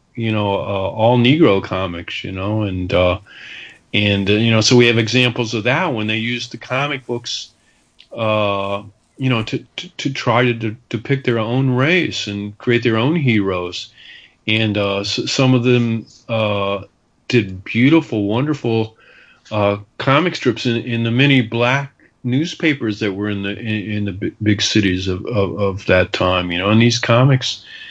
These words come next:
that w-, that we picture and show here, uh, were, were totally unknown to the, to the general public. Like, everybody knows, like, Blondie and,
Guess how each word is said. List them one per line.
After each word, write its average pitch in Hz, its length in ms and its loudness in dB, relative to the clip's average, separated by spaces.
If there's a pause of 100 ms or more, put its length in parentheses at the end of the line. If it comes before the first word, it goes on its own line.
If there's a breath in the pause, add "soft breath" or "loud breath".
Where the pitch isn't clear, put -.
(260 loud breath)
that 113 80 4
w-, 113 220 6
that 113 140 2
we 104 140 6
picture 135 400 2
and 107 140 2
show 120 260 2
here, 139 500 0 (540)
uh, 113 640 -2
were, 127 200 -2
were 135 260 -6
totally 156 400 -4
unknown 151 400 -4
to 110 160 -6
the, 101 220 -6 (280)
to 110 160 -2
the 101 100 0
general 101 420 -2
public. 113 420 -2
Like, 90 260 -4
everybody 107 400 -2
knows, 113 380 2
like, 101 200 0
Blondie 113 680 2
and, 95 220 -2